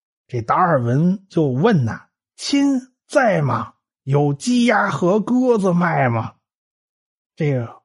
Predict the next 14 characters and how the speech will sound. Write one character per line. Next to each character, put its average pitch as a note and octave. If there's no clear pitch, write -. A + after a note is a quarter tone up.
华 -
莱 E3
士 F3
回 B2+
答 C#3
：“亲， G#3
有 C#3
的。” -
达 -
尔 G3
文 F3
又 G#3
问 F#3
呐 C3+